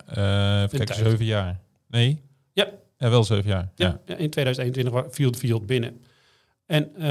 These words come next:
Speaker 2: nou ja, goed. En, en dat, zeg maar, de politie van de Belastingdienst, zo moet ik het eigenlijk zeggen. En dan pakt de, het functioneel pakket, dus de officier van justitie,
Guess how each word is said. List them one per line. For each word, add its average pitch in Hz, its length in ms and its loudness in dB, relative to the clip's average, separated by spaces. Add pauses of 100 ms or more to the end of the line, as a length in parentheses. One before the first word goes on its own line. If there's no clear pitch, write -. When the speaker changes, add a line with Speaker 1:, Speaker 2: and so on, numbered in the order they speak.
(100)
Speaker 2:
nou 117 280 -2
ja, 135 140 2
goed. 120 280 -2
En, 135 220 2
en 131 200 -2
dat, 123 180 0
zeg 117 140 -2
maar, 123 80 2
de 117 100 2
politie 127 500 0
van 110 100 -2
de 107 60 -2
Belastingdienst, 131 520 -2
zo 131 80 -2
moet 113 120 0
ik 110 60 -4
het 104 100 -4
eigenlijk 113 260 -6
zeggen. - 220 -10
En 107 60 0
dan 98 240 -2 (340)
pakt - 220 -10
de, - 120 -8 (420)
het - 120 -20
functioneel 110 340 0
pakket, - 420 -4
dus 101 140 -10
de 101 80 -6
officier 104 320 -4
van 107 100 0
justitie, 117 540 -6